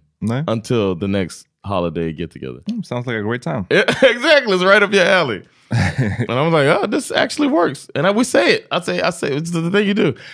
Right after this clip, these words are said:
Speaker 2: "Yo, how about Doctor King Day?"
Speaker 1: Mm. Oh, okay.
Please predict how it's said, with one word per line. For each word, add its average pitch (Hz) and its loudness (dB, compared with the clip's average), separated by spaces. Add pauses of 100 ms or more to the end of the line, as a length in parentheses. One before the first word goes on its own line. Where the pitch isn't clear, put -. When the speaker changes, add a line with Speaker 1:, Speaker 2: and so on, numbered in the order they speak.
(180)
Speaker 2:
"Yo, 139 2 (1200)
how - -6
about 127 0
Doctor 151 0
King 226 4
Day?" 175 4 (100)
Speaker 1:
Mm. 90 2 (420)
Oh, 92 0 (180)
okay. 87 -4